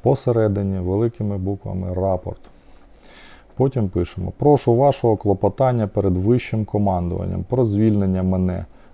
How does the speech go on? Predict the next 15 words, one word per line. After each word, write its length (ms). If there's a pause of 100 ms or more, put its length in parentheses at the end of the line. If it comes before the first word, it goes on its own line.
Зазначаєте 600
свою 340
посаду, 580
військове 520
звання, 540 (460)
е, 240 (140)
прізвище, 580
ім'я 240
по 160
батькові. 600 (280)
Керуючись 680
абзацом 640
чотирнадцятим 1160
підпункту 720 (120)
Г 320